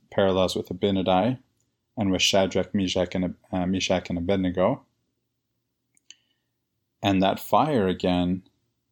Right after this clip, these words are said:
the voice out of the fire, that's, we can think back to Moses, right? The burning bush.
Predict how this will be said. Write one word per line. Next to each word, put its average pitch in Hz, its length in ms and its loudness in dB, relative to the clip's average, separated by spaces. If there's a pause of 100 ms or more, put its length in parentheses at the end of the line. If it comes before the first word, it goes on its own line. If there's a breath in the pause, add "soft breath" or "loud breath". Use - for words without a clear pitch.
(120)
the 98 140 -2
voice 107 580 2
out 98 120 0
of 92 100 0
the 90 80 -4
fire, 120 360 0
that's, - 440 -4 (160)
we 113 160 0
can 147 180 -2
think 98 260 -6
back 92 240 -2
to 95 80 -6
Moses, - 800 -2 (440)
right? 107 180 -2
The 101 80 -4
burning 101 440 2
bush. - 560 -2